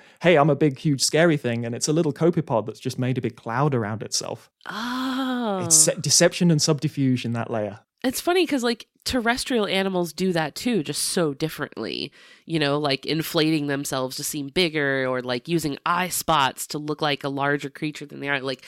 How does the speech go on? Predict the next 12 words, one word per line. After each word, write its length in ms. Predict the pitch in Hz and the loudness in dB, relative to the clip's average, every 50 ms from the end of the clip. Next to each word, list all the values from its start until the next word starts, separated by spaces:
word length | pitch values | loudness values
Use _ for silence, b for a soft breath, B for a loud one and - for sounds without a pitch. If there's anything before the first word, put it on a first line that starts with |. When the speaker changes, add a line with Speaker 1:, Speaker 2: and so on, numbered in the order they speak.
| B B B B B B | B B B B B B
Speaker 2:
I 80 | - 190 | -6 -2
guess 160 | 185 220 208 | -2 -2 0
I 80 | 233 208 | 0 0
didn't 240 | 202 196 190 170 - | 2 0 -2 -2 -2
realize 400 | 160 170 170 160 160 156 156 - | -2 0 2 2 2 0 0 -2
that, 120 | 160 - | -4 -4
like, 320 | - 151 143 143 139 - _ - | -2 0 0 0 -2 -4 _ -6
animals 480 | 160 160 156 156 156 147 139 139 143 | -6 -4 -4 -4 -4 -4 -6 -6 -6
so 240 | - - - 160 143 | -6 -4 -2 -2 -4
deep 300 | 139 - 156 151 143 - | -4 -6 -8 -8 -8 -8
under 240 | - 143 143 147 147 | -8 -8 -8 -8 -8
the 340 | 139 139 139 131 127 123 - | -10 -10 -10 -12 -12 -14 -16